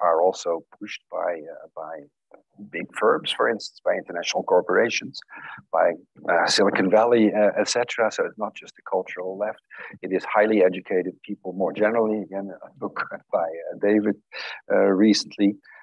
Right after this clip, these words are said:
Um, it is center versus periphery. Uh, it is middle class versus lower class, because these, the, the claims for maintenance of majority rights, they come most strongly not from the big cities.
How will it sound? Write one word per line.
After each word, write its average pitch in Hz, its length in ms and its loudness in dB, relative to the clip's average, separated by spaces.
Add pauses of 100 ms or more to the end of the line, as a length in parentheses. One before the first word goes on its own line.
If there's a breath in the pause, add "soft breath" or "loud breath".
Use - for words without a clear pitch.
(300 loud breath)
Um, 95 460 4 (800 loud breath)
it 104 100 -4
is - 300 -4 (160)
center 120 520 0
versus 101 380 -2
periphery. 107 720 -2 (120)
Uh, 92 460 0
it 95 180 -4
is 92 240 -4
middle 107 220 -6
class 95 380 -4 (100)
versus - 340 -16
lower 110 280 4
class, 101 460 -10
because 107 380 -10
these, 104 360 -2
the, 101 80 0
the 87 120 -4
claims 165 480 2
for 95 280 2 (420)
maintenance 113 680 0
of 92 120 -4
majority 90 500 -2
rights, 73 380 0
they 98 240 -8 (220)
come 117 180 -2
most 110 220 2
strongly 110 520 -2 (400 soft breath)
not - 240 -4
from 208 180 0
the - 60 -6
big 156 240 -6
cities. - 440 -12